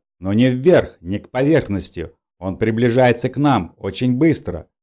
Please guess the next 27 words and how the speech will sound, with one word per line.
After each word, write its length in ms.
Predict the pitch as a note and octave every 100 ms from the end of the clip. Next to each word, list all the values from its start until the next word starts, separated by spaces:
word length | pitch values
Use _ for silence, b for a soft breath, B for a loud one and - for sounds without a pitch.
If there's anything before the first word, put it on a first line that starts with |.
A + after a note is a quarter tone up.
| _ _ _
"Что 280 | - - A2
это 260 | A2 B2
значит?" 560 | A2+ C#3+ C3 F#2 E2+ _ _
успел 400 | F2 - G#2 F#2+
спросить 520 | - G#2 G2+ G2+ E2
Гастингс 580 | C3+ A#2+ - C#3 C#3 G2+
непонятно 600 | F#2+ F#2+ G2 G#2 - G2
у 100 | F2+
кого. 440 | F#2+ F#2 E2+ E2 _ _ _ _ _
"От 220 | - G2 -
него 240 | C#3 C#3+
что-то 360 | B2 C#3 C3 C3+
отделилось. 800 | B2+ A#2 C#3+ C3+ G2 E2 - _
Идёт 360 | - A2 C#3 C3+
к 80 | C3
нам!" 360 | C#3 A2+ E2 -
крикнул 340 | G#2+ - G#2+
оператор. 520 | G#2+ A2 G#2+ F#2+ F2+ - _ _ _
"Торпедная 720 | A2 B2 - D3+ C#3+ C3+ D3
атака!" 380 | D3 E3+ D3 B2+
рявкнул 420 | B2 A2+ - A2
Старк, 460 | - - G#2 D#2+ _ _
быстрее 600 | F2 F2+ C#3 - D#3+ F3+
всех 340 | - - E3 -
сообразивший, 840 | A#2 A2+ A3 A#2 G#2 C#3+ - C3+
что 260 | - - G#2+
произошло. 800 | A2 G#2+ G2+ G2 - F#2 E2